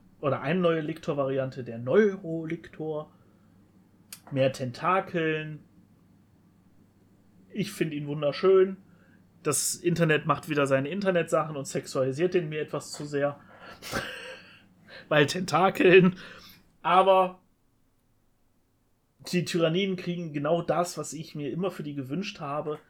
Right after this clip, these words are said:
Und zwar mehr diesen wirklich Alien-Horror, Tentakel. Ähm, du siehst auch jetzt viel mehr diese parasitären Lebensformen, die damit dranhängen. Weil wenn ich dir so einen alten Hormagaunt, äh, t-, äh, nee, Termagaunt, die schießenden kleinen hinhalte,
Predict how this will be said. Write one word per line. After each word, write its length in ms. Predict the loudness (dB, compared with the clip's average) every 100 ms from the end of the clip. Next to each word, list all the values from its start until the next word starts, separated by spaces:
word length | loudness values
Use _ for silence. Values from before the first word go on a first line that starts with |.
| _ _ _
Und 100 | -14
zwar 240 | -4 -2
mehr 400 | -2 -2 -2 0
diesen 460 | -2 -4 -6 -6 -6
wirklich 380 | -8 -8 -10 -6
Alien-Horror, 760 | -2 -2 -2 -4 -2 -2 0 0
Tentakel. 920 | -2 -6 -6 -6 -6 -6 -6 -4 -6 -8 _ _ _ _
Ähm, 560 | -8 -4 -4 -4 -8 -8
du 100 | -6
siehst 240 | -6 -2
auch 120 | -2 -2
jetzt 220 | -6 -6
viel 260 | -6 0
mehr 120 | 0 0
diese 240 | -2 -6
parasitären 1300 | -4 -2 0 0 -2 -10 -4 2 4 4 0 -6 -10 -14 _ _
Lebensformen, 840 | -2 4 4 4 -2 0 2 2
die 80 | 2
damit 240 | 0 0 -2 -4
dranhängen. 460 | -4 -4 -10 -12 -18 _ _ _ _ _ _ _ _ _ -20 -20 -14
Weil 100 | -2
wenn 120 | 4
ich 100 | 4
dir 160 | 4 0
so 60 | 0
einen 80 | 2
alten 460 | 2 2 0 0
Hormagaunt, 760 | 6 6 4 -2 -2 -4 -8 -2
äh, 160 | 0
t-, 120 | 0 -4
äh, 200 | -4 -4
nee, 140 | -4
Termagaunt, 560 | 2 4 4 0 -6 -6
die 60 |
schießenden 540 | -6 -6 -4 -6 -6 -8
kleinen 300 | -10 -10 -8
hinhalte, 540 | -10 -10 -14 -14 -18